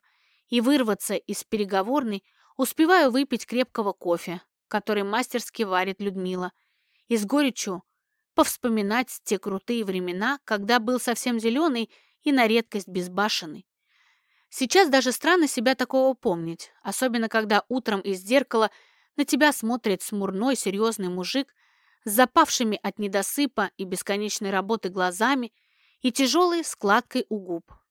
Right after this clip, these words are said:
Ощущение, что сам себя загнал и продолжаю загонять, не проходит, а только нарастает все время. Мой университетский приятель Русик, еще более безбашенный и отрывной парень, сказал бы, что я зря загоняюсь.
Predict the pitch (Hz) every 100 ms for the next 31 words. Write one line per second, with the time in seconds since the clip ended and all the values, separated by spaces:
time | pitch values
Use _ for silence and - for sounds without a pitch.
0 | _ _ _ - 226 233 220 359 370 320
1 | - 262 311 311 - 240 233 220 208 269
2 | 254 208 202 196 202 226 240 220 214 214
3 | 254 277 202 - 196 - 277 214 170 _
4 | _ _ _ - 269 359 330 269 233 220
5 | - 233 208 - 160 175 170 180 180 _
6 | _ _ _ _ _ _ _ - 233 370
7 | 359 311 294 269 - 226 320 - 254 233
8 | 247 277 262 247 226 285 359 - - _
9 | _ _ _ _ - 226 269 220 277 269
10 | 202 208 214 226 240 - 202 185 - 196
11 | 190 220 214 208 - 330 254 202 _ _
12 | _ - - 262 359 330 277 - 240 233
13 | 202 247 247 202 185 180 185 185